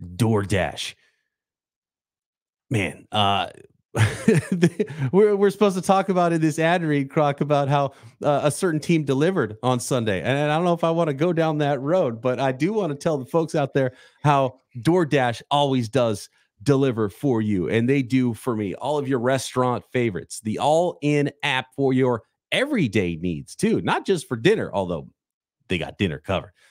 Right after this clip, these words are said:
Restaurants, groceries, uh, you, you need to get flowers or gifts. You, this Wednesday, if you forgot <laughs> some flowers or gifts, DoorDash can bring them right to your door right when you need it, just in time. So next time you're running low on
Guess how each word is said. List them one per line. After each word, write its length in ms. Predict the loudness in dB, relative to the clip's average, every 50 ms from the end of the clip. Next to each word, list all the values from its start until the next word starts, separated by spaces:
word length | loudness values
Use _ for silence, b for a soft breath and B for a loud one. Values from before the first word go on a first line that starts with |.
| b b b b b -2
Restaurants, 640 | 0 2 2 0 0 -2 -2 -2 -2 -4 -10 _ _ _ _ _ _ _ 0
groceries, 720 | 2 4 4 4 2 0 -4 -6 -8 -8 -8 -12 -18 -20 _ -12
uh, 220 | -10 -10 -8 -10 -12 -14
you, 260 | -10 -4 0 0 0 0 0
you 120 | 0 0 2
need 120 | 2 2
to 60 | 2
get 140 | 0 -2 -2
flowers 720 | -4 -8 -4 -2 0 0 2 2 2 2 0 -2 -4 -6
or 220 | -6 -4 -4 -4 -4
gifts. 760 | -6 -8 -4 0 2 4 4 4 2 0 -4 -12 -14 -10 -8
You, 160 | -8 -8 -8 -10 -14 _ _ _ _ _ _ _ _ _ _ -4
this 160 | -2 0 2
Wednesday, 420 | 2 2 2 2 2 2 0 0
if 180 | -2 -4 -4 -4
you 80 | -4
forgot 360 | -4 -2 0 0 0 0 -2 -4
<laughs> 0 |
some 220 | -4 -2 -2 -2
flowers 580 | -2 -2 0 2 2 2 4 4 2 2 2 0
or 60 | 0
gifts, 300 | 2 2 2 0 0 -4 b b b b b b 0
DoorDash 420 | 4 4 6 6 6 4 4 2
can 140 | 2 0 2
bring 160 | 2 2 4
them 180 | 4 4 2 2
right 220 | 2 2 2 2
to 100 | 0 0
your 80 | 0 0
door 280 | 2 2 2 2 2 0
right 280 | 0 0 2 2 0
when 160 | 0 0 2
you 160 | 2 2 2 2
need 220 | 2 2 2 0
it, 120 | 0 -2
just 280 | -2 -2 -2 -2 0 -2
in 160 | -2 -2 -2
time. 240 | -2 -2 -2 -2 -2
So 120 | -2 0
next 240 | 0 0 0 -2 -2
time 220 | -2 0 0 2 2
you're 120 | 2 2
running 220 | 2 2 0 2
low 220 | 2 2 2 2 2
on 220 | 0 0 -2 -4